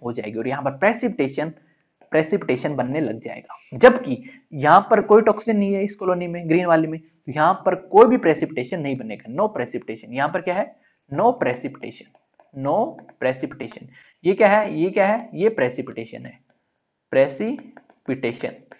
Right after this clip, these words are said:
ये ब्लैक ब्लैक दिख रहा है ना आपको, ये ऐसे, ये चारों साइड में रेज से, ये क्या है? Precipitation। जैसे ही precipitation मिलेगा हमें, वो, हमें जैसे precipitation मिलेगा हमें पता चल जाएगा कि यहाँ पे toxinated Corynebacterium diphtheria percent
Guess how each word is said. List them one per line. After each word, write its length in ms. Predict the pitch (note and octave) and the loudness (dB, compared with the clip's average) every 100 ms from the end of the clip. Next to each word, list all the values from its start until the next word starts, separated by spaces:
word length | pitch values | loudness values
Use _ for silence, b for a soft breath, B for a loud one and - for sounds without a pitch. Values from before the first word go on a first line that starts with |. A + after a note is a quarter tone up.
| b b | b b
ये 60 | D3 | 0
ब्लैक 280 | C#3+ F#3 G#3 | 8 8 10
ब्लैक 180 | A3+ A3+ | 6 6
दिख 180 | A3+ C4 | 4 4
रहा 100 | F#3 | 4
है 60 | |
ना 60 | F3+ | 6
आपको, 260 | D3 - | 2 0
ये 120 | C3 C#3 | -4 -4
ऐसे, 180 | C3+ G#2+ - _ | -6 -12 -14 _
ये 100 | C#3 C3 C3+ | -6 -6 2
चारों 240 | D#3 D3+ | 6 6
साइड 260 | D#3 A#2 G#2 | 4 0 -2
में 120 | G#2+ - _ _ _ C3 | -8 -18 _ _ _ 2
रेज 280 | D3+ E3+ | 6 6
से, 260 | D#3+ - - b b | 4 -8 -14 b b
ये 80 | F#3+ | -2
क्या 160 | G#3+ A#3+ | 4 4
है? 160 | C#4+ | 6
Precipitation। 560 | - F#3+ - D3+ C3 - - b b | 4 4 2 -6 -10 -14 -18 b b
जैसे 200 | A3 E4 | 6 6
ही 100 | C4+ | 6
precipitation 680 | F#3+ - G#3+ E3+ D#3+ D#3+ C#3 C3+ | 4 2 -4 -6 -8 -10 -12 -10
मिलेगा 480 | C3+ B2+ B2 A2+ - _ _ - | -6 -6 -6 -12 -14 _ _ -12
हमें, 460 | D#3 A#2 A#2 - - C3+ | -8 -8 -8 -12 -20 -18
वो, 640 | A#2+ C#3+ D#3+ F3 - - - | -6 2 4 2 -2 -16 -8
हमें 220 | E3 A3 | -4 0
जैसे 220 | G#3 G#3 | 2 2
precipitation 440 | A3+ F3 E3+ E3 D#3+ | 2 -2 -2 -4 -4
मिलेगा 280 | C3 A#2+ C3 | -2 -2 -4
हमें 240 | C#3+ D#3+ | -6 -8
पता 180 | G3 G3+ | -2 0
चल 160 | A3+ C3 | 0 -2
जाएगा 260 | A#2 B2 | -2 -2
कि 100 | C3 | -2
यहाँ 140 | B2 B2+ | -2 -4
पे 220 | D3 C3+ | -4 -6
toxinated 640 | C#3+ - A#3+ E3 G#2+ C#3 C3+ _ _ | -10 -10 -8 -8 -8 -12 -14 _ _
Corynebacterium 560 | C#3 C#3+ C3 - C#3 D3+ | -10 -8 -8 -8 -8 -8
diphtheria 420 | - - C3 D3 | -12 -10 -10 -8
percent 360 | A2+ - D#3+ | -10 -8 -6